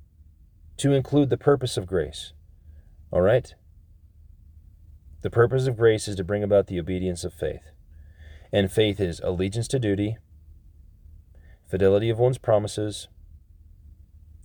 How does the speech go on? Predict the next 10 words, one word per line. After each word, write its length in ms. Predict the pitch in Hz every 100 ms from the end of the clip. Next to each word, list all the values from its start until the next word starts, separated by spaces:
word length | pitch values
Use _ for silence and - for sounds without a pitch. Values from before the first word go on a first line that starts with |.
| - -
sincere 480 | - 95 - 101
intentions, 720 | 117 127 117 107 104 123 123 - - - - - - - - _ - - - - -
trust, 580 | - 110 95 131 - - _ - _ - - - _ - - - -
conviction, 760 | - 123 110 104 - 101 120 - - - - - - - - -
action, 560 | 98 101 - 127 135 - - - - - _ - - - - -
and 160 | 98 101
obedience 760 | 110 127 98 78 67 - - - - - - - -
with 200 | 92 95
a 80 | 113
splash 800 | - 139 135 101 107 123 -